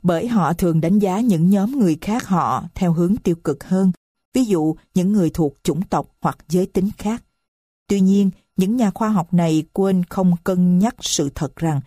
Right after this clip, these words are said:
họ cũng đánh giá tiêu cực hội nhóm của chính họ. Điều đó có nghĩa là những đánh giá của họ về những nhóm khác không phải định kiến, mà chỉ là một phần của thế giới quan tiêu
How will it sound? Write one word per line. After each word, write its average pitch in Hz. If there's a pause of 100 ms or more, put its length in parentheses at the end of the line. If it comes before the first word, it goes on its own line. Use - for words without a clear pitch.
(360)
họ 175
cũng 175
đánh 202
giá 220
tiêu 220
cực 170
hội 143
nhóm 175
của -
chính 196
họ. 151 (340)
Điều 190
đó 190
có 285
nghĩa 220
là 196
những 165
đánh 208
giá 226
của 170
họ 143
về 170
những 156
nhóm 208
khác 247 (240)
không 226
phải 175
định 160
kiến, 220 (520)
mà 160 (100)
chỉ 156
là 165 (160)
một 160 (100)
phần 147
của 143
thế 202
giới 214
quan 185
tiêu 208